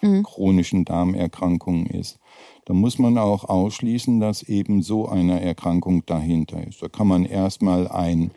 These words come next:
Speaker 2: nicht direkt immer mit den Schläuchen, wo jeder Angst hat und denkt, „Oh Gott,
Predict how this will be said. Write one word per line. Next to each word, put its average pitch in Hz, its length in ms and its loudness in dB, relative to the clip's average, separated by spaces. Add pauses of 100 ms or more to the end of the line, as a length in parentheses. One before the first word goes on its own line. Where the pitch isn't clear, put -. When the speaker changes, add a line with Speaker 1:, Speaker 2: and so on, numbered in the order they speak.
(160)
Speaker 2:
nicht 104 280 -2
direkt 98 380 -2
immer 95 220 2
mit 87 200 0
den - 140 -4
Schläuchen, 98 500 -2
wo 85 120 -2
jeder 90 400 -2
Angst 92 260 2
hat 87 180 -6
und 87 200 -2
denkt, 87 280 0
„Oh 90 140 -4
Gott, 87 380 -4